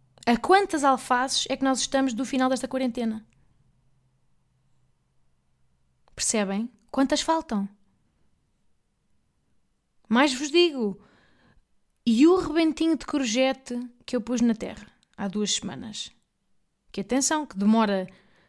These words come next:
pá, o dobro do tempo a dar. O meu ponto é: será que vou comer a courgette em liberdade? Hum? Ou vou ter que fazer, eh,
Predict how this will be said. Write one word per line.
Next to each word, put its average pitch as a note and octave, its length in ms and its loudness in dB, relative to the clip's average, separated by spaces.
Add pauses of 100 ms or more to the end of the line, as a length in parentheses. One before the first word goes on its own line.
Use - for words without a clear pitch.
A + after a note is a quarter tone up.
pá, G3 140 -2
o G#3 120 2
dobro B3+ 300 4
do B3+ 140 -2
tempo C#4+ 300 0
a - 20 0
dar. D4 260 -2 (1160)
O G3 60 -4
meu G3 100 -2
ponto B3 320 2
é: G3 340 0 (420)
será A#3 520 4
que G#3 100 -10
vou B3 120 0
comer A#3+ 280 4
a A#3 40 4
courgette A#3+ 400 0
em A#3+ 60 6
liberdade? A#3 680 2 (1400)
Hum? C#4 280 4 (1400)
Ou G3+ 100 -2
vou A3 140 2
ter A3+ 160 0
que - 80 -10
fazer, A#3 300 2
eh, A3 420 6